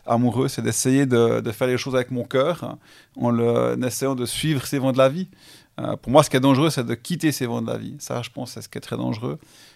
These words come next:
Et puis de, de, de respecter mes valeurs, hein, euh, pour, euh, voilà, pour essayer de, d'avoir du plaisir,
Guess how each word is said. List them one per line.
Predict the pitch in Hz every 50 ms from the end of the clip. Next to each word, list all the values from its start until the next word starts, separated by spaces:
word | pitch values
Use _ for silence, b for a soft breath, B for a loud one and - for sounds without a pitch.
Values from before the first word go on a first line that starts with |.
| b _ _
Et | - - 131
puis | - - - -
de, | - 110 107 107
de, | 113 110 107 113
de | 110 113 120 117 117 113 113 113 113 110 113 113 113 113 113
respecter | - - 131 - - 139 127 - - 135 123
mes | 127 123
valeurs, | 110 120 117 117 117 120 123 135 139 123 - 110
hein, | 113 120 160 b b b b b b b b _ - -
euh, | 120 110 107 - - - 127 - - - 127 - _
pour, | - 120 110 107 110 110 110
euh, | 113 117 - 131
voilà, | - - - 196 185
pour | - - - 117
essayer | 104 - - 117 120 120 117
de, | 120 117 110 104 98
d'avoir | - 117 120 123 131 120 113
du | 120 110
plaisir, | - 139 139 131 113 123 135 139 143 135 - - 123 120